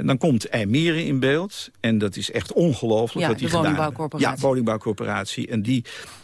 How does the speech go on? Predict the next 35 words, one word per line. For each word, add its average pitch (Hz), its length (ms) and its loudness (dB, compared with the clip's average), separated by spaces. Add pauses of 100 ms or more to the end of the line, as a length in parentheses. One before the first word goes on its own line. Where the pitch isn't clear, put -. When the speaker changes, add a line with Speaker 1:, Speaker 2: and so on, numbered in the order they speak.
(120)
Speaker 1:
zagen 147 720 0
dus 120 460 0
het 104 180 0
belang 147 360 2
in 156 220 2
van... 123 380 0 (140)
Ja, 139 300 -6 (180)
Anne 113 300 -2
is 101 140 -4
toch 113 160 -4
een 104 180 0
kanon 117 540 2
van 110 200 0
de 107 80 2
Nederlandse 107 380 -2
geschiedenis. 185 540 -2 (400)
En - 60 -6
die 113 100 2
zagen 156 160 2
het 113 80 -4
belang 160 280 2
in 151 140 2
van 120 140 0
deze 120 300 2
plek. - 400 -8 (600)
Eh, 107 280 0
wat 131 380 -2
lang 139 220 2
niet 120 200 2
iedereen 101 420 0
inzag. 98 460 -8
En 123 320 2
ze 151 180 0
zeiden 156 300 2
van: 120 260 0